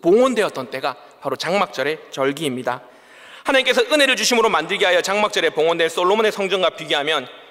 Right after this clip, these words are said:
자신들이 지을 성전은 보잘것없이 초라합니다. 또한 장막절의 절기를 지키려고 해도 학개 일 장에서 살펴본 것과 같이 장막절의 절기에 하나님께서 베풀으신 은혜에 감사해야 되는데 학개 일 장 육 절에 보니까 심어도 나지 않아 감사할 것이 없는 그들의 지금의 상황 속에서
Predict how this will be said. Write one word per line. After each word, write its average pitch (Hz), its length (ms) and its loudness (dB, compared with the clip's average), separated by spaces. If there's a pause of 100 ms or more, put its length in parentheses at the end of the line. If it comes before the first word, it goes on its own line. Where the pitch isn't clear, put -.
(120)
자신들이 175 480 -4
지을 180 220 0
성전은 143 460 -6
보잘것없이 - 840 -10 (180)
초라합니다. 160 680 -8 (760)
또한 240 160 2
장막절의 262 480 2
절기를 220 360 0
지키려고 220 520 2
해도 180 120 2
학개 262 260 -2
일 226 100 0
장에서 220 220 0
살펴본 208 420 0
것과 180 180 4
같이 170 520 0 (240)
장막절의 214 560 2
절기에 180 380 0
하나님께서 214 500 -2
베풀으신 196 520 0
은혜에 233 280 4
감사해야 190 560 0
되는데 147 440 0 (360)
학개 247 200 0
일 233 80 2
장 226 160 0
육 202 60 -4
절에 226 140 4
보니까 208 240 2
심어도 262 480 2
나지 190 300 2
않아 175 220 0
감사할 202 460 0
것이 151 220 0
없는 147 400 0
그들의 180 340 2
지금의 180 320 0
상황 151 300 -2
속에서 147 440 0